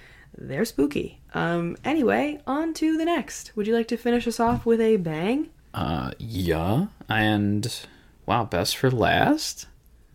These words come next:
Speaker 1: <laughs>
Speaker 2: As in me?
Speaker 1: Oh, you. <laughs>
Speaker 2: Yeah. <laughs>
Speaker 1: Right. Exactly. I planned
Speaker 2: Can
Speaker 1: it
Speaker 2: I
Speaker 1: that
Speaker 2: make
Speaker 1: way.
Speaker 2: this about me?
Speaker 1: How do I make this story about me?
Speaker 2: This is from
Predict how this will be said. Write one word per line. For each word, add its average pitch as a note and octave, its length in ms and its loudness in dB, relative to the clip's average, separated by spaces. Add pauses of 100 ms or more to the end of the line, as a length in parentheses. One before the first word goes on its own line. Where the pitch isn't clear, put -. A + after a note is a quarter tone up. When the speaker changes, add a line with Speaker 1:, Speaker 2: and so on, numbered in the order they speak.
(160)
Speaker 1:
<laughs> - 460 -14
Speaker 2:
As G2+ 200 2
in F#2 220 4
me? F#2+ 460 2 (300)
Speaker 1:
Oh, A3+ 140 6
you. F#3 320 2 (180)
<laughs> - 200 -6
Speaker 2:
Yeah. F#2+ 340 4
<laughs> - 580 0
Speaker 1:
Right. E3 380 -2 (480)
Exactly. D#3+ 560 2
I D3+ 80 0
planned E3 320 -2
Speaker 2:
Can D3+ 100 10
Speaker 1:
it D3+ 60 10
Speaker 2:
I C#3 80 6
Speaker 1:
that C#3+ 60 10
Speaker 2:
make E3+ 220 8
Speaker 1:
way. - 80 -8
Speaker 2:
this A#2+ 220 4
about G#2 360 4
me? F#2 400 2 (100)
Speaker 1:
How C#4 280 2
do D#4 120 2
I F4+ 60 4
make B3+ 340 2
this F3+ 240 -2
story C#3+ 540 -4
about C3+ 420 -6 (240)
me? D#3+ 340 -2 (360)
Speaker 2:
This C#3 200 6
is D#3+ 120 4
from G2+ 320 4